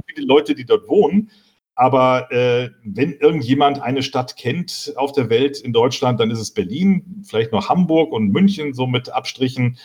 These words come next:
Aber eigentlich muss man, äh, hier nach Berlin kommen. Und ich habe vor einer Weile mal mit dem Sportstaatssekretär hier in Berlin gesprochen,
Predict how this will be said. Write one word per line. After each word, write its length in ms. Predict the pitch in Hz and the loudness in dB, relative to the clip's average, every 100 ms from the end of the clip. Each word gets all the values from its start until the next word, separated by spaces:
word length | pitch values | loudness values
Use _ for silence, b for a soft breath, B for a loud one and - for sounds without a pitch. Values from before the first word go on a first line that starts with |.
| B B B B - | B B B B -8
Aber 260 | 98 107 | -2 -2
eigentlich 340 | 90 110 104 - | 0 -4 -4 -2
muss 180 | 107 - | -2 2
man, 300 | 107 104 101 | 2 2 0
äh, 160 | 104 | 0
hier 200 | 101 98 | 0 2
nach 200 | 98 98 | 2 2
Berlin 280 | 104 104 107 | 0 -2 -4
kommen. 280 | - 139 160 | -2 0 0
Und 80 | 123 | 0
ich 80 | |
habe 100 | 143 | -2
vor 160 | - 151 | 0 2
einer 200 | 135 107 | 2 2
Weile 260 | 107 180 170 | 2 2 2
mal 260 | 147 143 | 2 2
mit 220 | 139 135 | 2 -2
dem 400 | 123 120 117 117 | 0 0 0 -2
Sportstaatssekretär 1200 | 113 - 120 120 - 143 196 175 - 160 160 160 143 | -2 2 2 2 2 2 2 -6 -8 -8 -2 0 0
hier 220 | 143 139 | 0 -2
in 60 | |
Berlin 300 | 127 123 147 | -2 -2 -4
gesprochen, 640 | 147 139 - 123 135 151 | -6 -6 -2 -2 0 -2